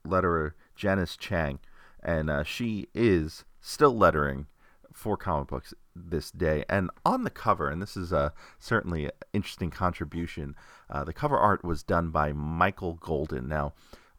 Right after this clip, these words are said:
art-wise, Michael Golden is, uh, known for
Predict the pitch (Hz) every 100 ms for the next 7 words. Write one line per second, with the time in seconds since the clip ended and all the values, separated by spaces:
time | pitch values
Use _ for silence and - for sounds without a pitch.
0 | _ - 165 - 87 69 64 62 - 85
1 | 98 101 95 85 - - - - 87 82
2 | 80 - 78 78 73 82 73 71 87 87
3 | 90 87 - 87 82 76